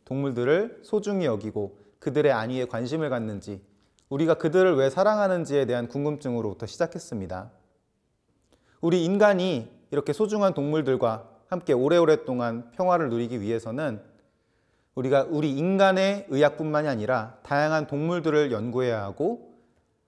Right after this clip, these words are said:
다양한 전문가들, 의사와 수의사, 기후 전문가, 동물 전문가, 바이러스 전문가 이런 여러 분야의 전문가들이 서로 협력하고 소통할 수 있는 기반을 만들어야 된다는 것이 중요하다고 할 수 있습니다.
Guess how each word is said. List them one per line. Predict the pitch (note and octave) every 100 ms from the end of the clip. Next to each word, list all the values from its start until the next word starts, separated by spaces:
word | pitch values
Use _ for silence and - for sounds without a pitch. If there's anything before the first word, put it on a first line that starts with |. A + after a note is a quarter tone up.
| _ _
다양한 | - E3 F3 E3
전문가들, | C#3 C#3 D3 A2 F#2 G2 A2+ _ -
의사와 | B2+ A#2+ B2 A#2+ A#2 A#2+
수의사, | A#2+ E3+ D#3+ C3+ C3 B2+ B2+
기후 | - D#3+ D#3
전문가, | C#3+ C3 B2+ B2+ B2+ C3 C#3 C3+ _ _
동물 | D#3 E3 E3
전문가, | D3+ C#3 C3+ C3+ C#3 C#3+
바이러스 | B2 B2+ D3 D3 -
전문가 | A#2+ A2 G#2+ G#2 - _ -
이런 | C#3 C#3
여러 | C3 E3 F#3+
분야의 | F3 E3+ D#3
전문가들이 | B2 C3 C#3+ B2 G#2+ D3 C3 - - _
서로 | - G3+ G3
협력하고 | G#3 A3+ A3 G3 E3
소통할 | E3 A3+ B3 A3 F3+
수 | -
있는 | C3+ C3
기반을 | - A#2 A#2 A#2+ F3 G3+ - _ _ _
만들어야 | A#2+ A#2+ C3+ C#3+ B2
된다는 | A#2 A2 G#2 G2
것이 | F#2+ C#3 E3+ - -
중요하다고 | - B2 A#2+ G#2+ G#2 A#2+
할 |
수 | D3 G#2+
있습니다. | - G#2+ F#2 E2+